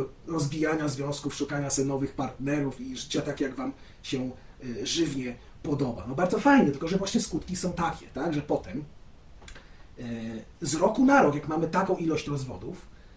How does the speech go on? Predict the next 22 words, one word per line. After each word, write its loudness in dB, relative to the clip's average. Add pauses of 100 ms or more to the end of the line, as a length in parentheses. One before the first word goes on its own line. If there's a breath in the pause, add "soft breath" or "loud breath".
(120 soft breath)
to -2
z 0
roku 4
na 8
rok 2
jest -2
coraz 4
więcej 4 (100)
na -2
rynku -2 (180)
mężczyzn, -4
którzy, 0
no, -2
po -6
takich -8
doświadczeniach, -8 (420 loud breath)
no, -6
niespecjalnie 4
mają -2
ochotę -2
na -4
powtórkę. -2